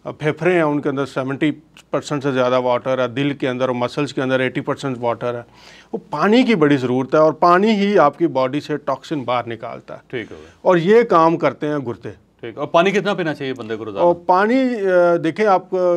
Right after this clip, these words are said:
Speaker 1: सिक्सटी परसेंट आपकी बॉडी पानी है, तो पानी का जो फार्मूला है ना, वो ये है, ये मिनिमम बता रहा हूँ। अगर मौसम शदीद है, आप
Speaker 2: ठीक है,
Speaker 1: वर्कआउट
Speaker 2: ठीक,
Speaker 1: कर रहे हैं,
Speaker 2: ठीक।
Speaker 1: तो फिर ज़्यादा हो जाएगा।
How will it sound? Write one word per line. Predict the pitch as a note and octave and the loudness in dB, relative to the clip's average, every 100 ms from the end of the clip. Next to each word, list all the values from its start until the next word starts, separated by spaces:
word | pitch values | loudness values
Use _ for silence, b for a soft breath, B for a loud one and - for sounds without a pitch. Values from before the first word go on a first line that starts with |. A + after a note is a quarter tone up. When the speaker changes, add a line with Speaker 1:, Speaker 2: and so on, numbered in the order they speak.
| E3+ | -2
Speaker 1:
सिक्सटी | E3+ - E3+ E3+ G3+ | -10 -8 -8 -6 -6
परसेंट | F3+ E3 F3 E3 | -4 -4 -4 0
आपकी | D3 - | 0 0
बॉडी | F3 C3+ C#3 | -2 0 0
पानी | D#3 C3+ C3 F3 | 0 -2 2 2
है, | D#3 D#3+ b b b - | 2 -4 b b b -6
तो | E3 | 0
पानी | E3+ F3+ A3 | 2 2 2
का | B3 | 0
जो | A#3+ | 0
फार्मूला | - D3+ F#3 A#3 F#3+ | 2 2 4 2 4
है | F3+ | 4
ना, | F#3+ | 0
वो | E3+ F#3 G3 | 0 0 0
ये | E3 F3+ | 2 2
है, | F#3 F3 | 2 2
ये | F3 | 4
मिनिमम | E3+ F3 E3+ C#3 | 4 4 2 -2
बता | B2+ B2 | -4 -4
रहा | B2 | -4
हूँ। | C#3 | -6
अगर | C#3+ | -6
मौसम | C#3 C#3 E3 | -6 -6 -6
शदीद | D3 C3+ C3+ C#3+ | -6 -6 -4 0
है, | C#3+ | 0
आप | |
Speaker 2:
ठीक | C3+ | 0
है, | C3+ | -2
Speaker 1:
वर्कआउट | C#3 C#3+ | -4 -6
Speaker 2:
ठीक, | C3+ | -4
Speaker 1:
कर | C3+ B2 | -4 -4
रहे | C#3 | -4
हैं, | C#3 | -6
Speaker 2:
ठीक। | |
Speaker 1:
तो | C3+ | -10
फिर | C3 | -10
ज़्यादा | A2+ A#2+ A#2+ | -6 -4 0
हो | C#3 B2+ | 0 0
जाएगा। | B2+ C#3+ | -4 -4